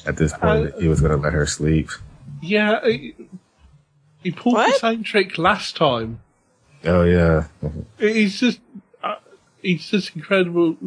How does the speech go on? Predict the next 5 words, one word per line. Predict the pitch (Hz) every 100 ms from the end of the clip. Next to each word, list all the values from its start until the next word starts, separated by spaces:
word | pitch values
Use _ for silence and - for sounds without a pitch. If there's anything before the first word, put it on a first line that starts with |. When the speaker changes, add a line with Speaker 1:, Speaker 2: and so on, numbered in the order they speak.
| 151 - _ _ _ 202
Speaker 2:
Ivanova | 175 220 214 202 -
clearly | 196 214 202 175
likes | 147 156 180 165 170 - - - - - 185 - - - -
him | 151 139 139
because | 151 - 165 151 151